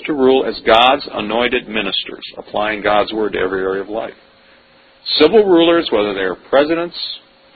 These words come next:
legislators, or judges, are to rule by God's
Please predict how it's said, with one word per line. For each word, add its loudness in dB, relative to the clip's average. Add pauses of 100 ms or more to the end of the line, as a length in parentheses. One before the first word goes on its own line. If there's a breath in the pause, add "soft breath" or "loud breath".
(640)
legislators, 2 (140)
or 0
judges, 2 (380)
are -2
to -4
rule 0
by 4
God's 2